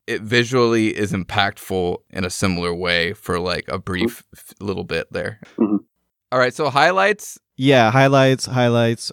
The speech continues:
Speaker 3: Oh, sorry. There is something that I wanted to talk about. And this relates to our first episode of Worldwide Rewind that I didn't get to bring up, where the director, it seems like to me, he or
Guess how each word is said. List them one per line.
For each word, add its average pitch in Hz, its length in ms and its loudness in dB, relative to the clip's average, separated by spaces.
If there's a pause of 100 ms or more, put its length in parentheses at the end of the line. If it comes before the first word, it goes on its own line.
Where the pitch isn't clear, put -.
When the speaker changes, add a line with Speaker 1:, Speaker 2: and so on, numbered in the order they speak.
(140)
Speaker 3:
Oh, 143 180 4
sorry. 123 380 2
There 110 180 0
is 123 220 0
something 135 300 -4
that 117 160 0
I 110 40 2
wanted 104 280 0
to 90 80 -10
talk 92 260 -4
about. 92 380 -6 (160)
And 101 440 0
this 117 180 2
relates 117 360 2
to 107 460 0
our 95 680 -2 (280)
first 131 300 0
episode 113 640 2
of 107 160 -4
Worldwide 107 420 2
Rewind 101 600 0
that 101 280 -2
I 117 140 2
didn't 135 160 0
get 123 180 2
to 110 100 2
bring 104 220 0
up, 101 280 -4
where 98 560 -2
the 110 440 4
director, 120 840 2 (420)
it 120 180 -4
seems 113 360 2
like 101 180 2 (160)
to 123 120 2
me, 110 500 4
he 101 720 -2 (300)
or 101 400 2